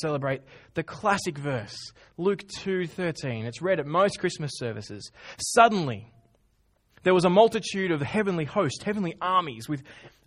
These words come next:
angels praising God and saying, 'Glory to God in the highest,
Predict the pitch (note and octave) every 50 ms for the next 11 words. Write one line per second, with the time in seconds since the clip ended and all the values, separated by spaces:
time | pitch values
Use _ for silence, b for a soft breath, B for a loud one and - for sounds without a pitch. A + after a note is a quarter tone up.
0 | _ _ E3 G3 A3+ A3+ F3 D#3+ C#3 C3 - - - G#3 G#3+ A#3 A#3+ A3 F#3 F#3+
1 | E3+ D#3 D3 G3+ G3+ G3+ F#3 D#3+ C#3+ C3+ C3+ - - G#3 F#3+ F3+ E3 D#3 D3+ C#3+
2 | b b b b - G3 A3 B3+ C4 C4 C4 C4 B3 A#3+ A#3+ A#3+ A3+ - - G3
3 | E3 D#3 D3 F3+ A3+ A3+ A3+ A3+ A3+ A3 G3+ F#3+ F#3+ F3+ E3+ - - G#3 G3+ G3
4 | F3 C3 A2+ G#2 - - - - -